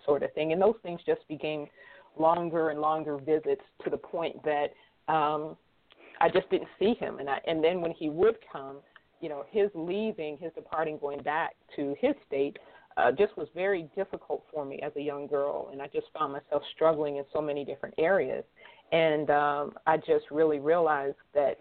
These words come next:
you know, this is not something that I can really, you know, function in. He continued to leave, and I just wanted him to stay and really didn't understand that whole thing of why my dad is leaving. And so, um, at, at a point, probably around,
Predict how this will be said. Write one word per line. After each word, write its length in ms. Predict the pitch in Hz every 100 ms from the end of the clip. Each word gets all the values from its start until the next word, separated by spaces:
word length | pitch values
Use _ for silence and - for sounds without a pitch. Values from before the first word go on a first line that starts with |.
| _
you 80 | 165
know, 140 | 147 139
this 180 | 170 - 165
is 100 | 151
not 180 | 151 - -
something 380 | 160 151 151 143
that 80 | 131
I 120 | 156
can 200 | - 151
really, 320 | 139 139 131 - - _ _
you 120 | 175
know, 280 | 160 143 - -
function 440 | - 185 - 147 -
in. 80 |
He 160 | - 156
continued 500 | - 147 - 160 147
to 80 | 147
leave, 340 | 139 151 147
and 80 | 139
I 100 | 143
just 220 | 139 -
wanted 240 | 143 143 147
him 160 | 147 135
to 140 | 139 -
stay 220 | - 147 143
and 80 |
really 180 | 139 139
didn't 200 | - 127
understand 580 | 127 147 - - 147 139
that 120 | 135
whole 240 | - 143 139
thing 260 | 147 139 131
of 100 | 131 - - - -
why 240 | 147 156
my 140 | 143 135
dad 280 | 139 143
is 80 | 131 -
leaving. 420 | - 139 127 131 - - - - -
And 180 | 160 160 -
so, 420 | 170 160 151 151 -
um, 520 | 151 151 151 151 151 -
at, 240 | 160 165 185
at 100 | 165
a 60 |
point, 560 | - - 208 233 165 - - - _ -
probably 400 | 208 226 240 180
around, 640 | 143 143 143 147 139